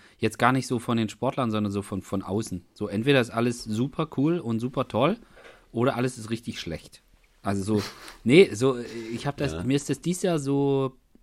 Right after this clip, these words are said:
Speaker 1: ganz krass bewusst geworden bei dem Auftaktzeitfahren von Emo Buchmann.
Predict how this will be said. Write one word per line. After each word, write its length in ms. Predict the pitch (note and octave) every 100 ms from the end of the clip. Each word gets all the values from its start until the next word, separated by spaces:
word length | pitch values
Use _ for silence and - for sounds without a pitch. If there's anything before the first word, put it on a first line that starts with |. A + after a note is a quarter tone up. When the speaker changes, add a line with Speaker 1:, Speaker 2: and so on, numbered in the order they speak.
| _ -
Speaker 1:
ganz 320 | A#2+ F3 -
krass 280 | - C3+ D#3+
bewusst 400 | - A#2+ D3 -
geworden 460 | E3 C#3+ C3+ C#3 B2+
bei 180 | A2
dem 380 | G#2+ G#2+ G#2 G#2
Auftaktzeitfahren 1040 | - E3 - E3 - C#3 B2 A#2+ A#2 A2+ G#2+
von 640 | - G2+ G2+ G2+ G2 G2 -
Emo 240 | B2 A#2
Buchmann. 400 | G#2+ B2+ F#2+ E2